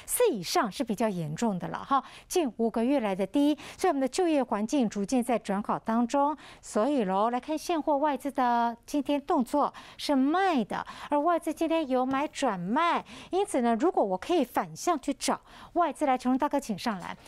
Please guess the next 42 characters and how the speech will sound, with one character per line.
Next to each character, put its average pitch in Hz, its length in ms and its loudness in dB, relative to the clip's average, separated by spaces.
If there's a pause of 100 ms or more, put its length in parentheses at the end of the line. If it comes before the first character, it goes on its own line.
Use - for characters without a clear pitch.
(160)
今 415 160 0
天 415 100 -2
的 370 120 2
外 349 260 0
资 349 380 0
买 269 180 0
超 285 160 0
的 240 60 -2
前 220 200 0
二 294 160 4
十 240 220 -2
名， 220 260 2 (280)
如 415 100 4
果 330 120 2
要 339 40 2
找 294 160 -2
到 285 120 2
同 220 300 -2
买 302 300 2
的， 202 340 -2 (240)
同 320 240 0
买 392 140 2
的 202 100 0 (140)
标 339 300 2
的， 370 180 0
我 208 80 -2
们 190 100 0
来 202 80 0
看 247 200 0
一 - 20 0
下 208 240 -2
哈， 240 300 0
有 240 100 0
总 233 180 0
共 349 100 2
有 247 40 2
三 285 220 -2
档， - 180 -4 (520)
那 247 380 2 (380)
中 370 240 0
信 349 280 2
金、 359 480 2